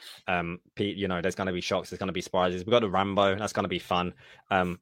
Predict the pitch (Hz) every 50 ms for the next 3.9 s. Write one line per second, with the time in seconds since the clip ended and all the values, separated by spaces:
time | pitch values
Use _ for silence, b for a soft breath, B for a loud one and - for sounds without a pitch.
0 | _ _ - 117 110 101 95 90 101 107 107 104 117 107 - 101 107 107 107 113
1 | 107 - 107 92 113 110 107 104 104 104 107 98 101 98 95 - - 107 101 98
2 | 92 - - 98 95 92 - - - 110 101 - 107 113 107 - 107 101 95 -
3 | - 110 98 101 101 101 98 - 101 98 98 98 101 107 - - - -